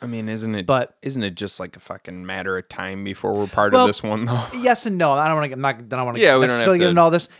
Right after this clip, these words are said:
Speaker 2: Yes and no. If they, if, if, if Russia were to put a counteroffensive against any of the nato countries, yeah,
Speaker 1: Uh-huh.
Speaker 2: I think we'd be, we'd, we'd be in it because we support them.
Speaker 1: Sure.
Speaker 2: But because Ukraine's not a part of nato,
Speaker 1: Right.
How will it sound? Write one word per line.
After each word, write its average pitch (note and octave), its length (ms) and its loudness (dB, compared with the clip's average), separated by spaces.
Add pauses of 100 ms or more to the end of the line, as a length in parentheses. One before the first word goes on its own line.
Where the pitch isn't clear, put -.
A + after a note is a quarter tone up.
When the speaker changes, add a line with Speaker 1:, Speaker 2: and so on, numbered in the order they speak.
Speaker 2:
Yes G#3 240 2
and E3+ 80 -2
no. C3 80 0
If C#3+ 200 -4
they, F#3 200 2
if, F3 360 -6
if, - 380 -4
if - 300 -6
Russia F3+ 520 4
were D3 320 2
to C#3+ 300 -4
put C#3 380 -2
a C3+ 100 -6
counteroffensive B2+ 880 -8
against A#2 340 -10
any A#2+ 180 -8
of G#2+ 60 -10
the A2 80 -12
nato A2 240 -6
countries, B2 480 -8
yeah, A2 260 -6
Speaker 1:
Uh-huh. F#2+ 100 -10
Speaker 2:
I A#2+ 80 -6
think A2 160 -10
we'd G#2+ 120 -14
be, G#2+ 220 -16
we'd, A#2 160 -10 (220)
we'd D#3 200 -2
be D#3 120 -2
in C#3+ 100 -2
it C3+ 80 -10
because B2+ 200 -10
we A#2+ 100 -12
support - 400 -8
them. B2 360 -4
Speaker 1:
Sure. - 200 -14 (120)
Speaker 2:
But C#3 100 -8
because C#3 280 -4
Ukraine's C3 460 -10
not A#2 340 -10 (100)
a C#3+ 60 -14
part A#2+ 240 -8
of A#2 140 -10
nato, C#3 440 -2
Speaker 1:
Right. F2+ 280 -6